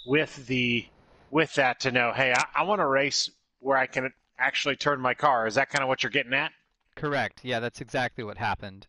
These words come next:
Speaker 2: The race had two red flags within the first fifty laps because the track didn't have the grip for them to race. Joey Logano and Denny Hamlin had a good segment of a race off where they were battling for position because, to your point, they were experienced dirt track drivers and found the grip,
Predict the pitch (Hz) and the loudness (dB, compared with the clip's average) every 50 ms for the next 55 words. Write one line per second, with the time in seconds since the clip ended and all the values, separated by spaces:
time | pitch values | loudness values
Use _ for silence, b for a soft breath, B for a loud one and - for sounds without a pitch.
0 | _ _ 113 117 135 131 113 _ 131 139 151 156 170 160 - - 151 139 110 - | _ _ -10 -10 -10 -10 -10 _ -4 -2 -2 -2 -2 -4 -4 -4 -4 -4 -4 -6
1 | - - 175 175 147 139 127 123 120 - 123 120 117 120 113 - 117 - 135 113 | -10 -8 -8 -6 -2 -2 -2 -2 -2 -2 -2 0 0 -2 -2 -8 -16 -14 -14 -14
2 | 98 - - 120 120 - - - - 117 - - 120 107 101 104 113 123 - _ | -14 -10 -6 -6 -6 -6 -6 -10 -12 -12 -10 -10 -10 -6 -2 -2 -2 -2 -2 _
3 | - - 123 - 127 101 95 107 - - - 147 131 123 _ _ - 127 120 127 | -12 -14 -10 -10 -10 -10 -10 -14 -14 -8 -4 -2 -2 -4 _ _ -10 -10 -10 -8
4 | 120 120 120 110 107 107 95 123 113 - - 117 107 104 104 101 95 101 104 98 | -8 -8 -6 -6 -8 -8 -8 -8 -10 -8 -10 -14 -12 -12 -16 -14 -10 -8 -8 -8
5 | 92 95 - - - b b b b b b b b b b b b b b b | -8 -10 -16 -20 -20 b b b b b b b b b b b b b b b
6 | - 143 143 147 147 139 139 131 139 143 143 143 135 127 120 117 110 123 123 120 | -6 -4 -2 -2 -2 -2 -4 -4 -4 -2 -2 -2 -2 -4 -8 -8 -6 -6 -6 -6
7 | 117 110 110 127 127 127 117 107 104 104 101 110 104 101 101 101 104 - 143 151 | -6 -8 -6 -6 -6 -6 -6 -8 -10 -8 -6 -6 -6 -6 -8 -10 -8 -6 -6 -6
8 | 156 139 - - 147 143 139 131 123 113 113 107 101 107 110 117 120 123 120 - | -6 -8 -8 -4 -4 -4 -4 -4 -8 -8 -8 -8 -6 -6 -6 -6 -6 -6 -6 -4
9 | 120 107 101 - - 113 113 113 113 101 110 110 113 107 110 113 110 - - 110 | -4 -4 -4 -4 -6 -8 -6 -6 -6 -6 -4 -4 -4 -4 -4 -8 -12 -10 -12 -12
10 | 104 - 117 113 - 208 - - 123 110 113 117 - b b b b b b b | -10 -10 -8 -8 -8 -8 -8 -8 -12 -12 -12 -14 -20 b b b b b b b
11 | b b - 147 - 151 139 - - 131 127 127 120 - - - 127 107 92 98 | b b -10 -6 -4 -4 -6 -6 -8 -10 -8 -8 -8 -8 -8 -10 -10 -10 -10 -8
12 | 104 123 127 127 127 123 - - - 170 170 170 175 170 151 - - 113 143 147 | -8 -6 -4 -4 -6 -6 -8 -10 -8 -6 -4 -4 -4 -6 -8 -12 -12 -6 -4 -4
13 | 151 143 - - 135 120 123 127 - 127 113 113 113 110 110 110 - - - 117 | -4 -6 -6 -6 -6 -6 -6 -6 -6 -4 -4 -2 -4 -4 -6 -10 -10 -12 -12 -12
14 | 113 113 - - 135 131 139 147 147 135 131 123 - - 135 165 185 160 135 - | -12 -12 -8 -6 -4 -2 -2 -4 -6 -8 -10 -12 -12 -12 -8 -4 -2 -2 -2 -4
15 | - | -6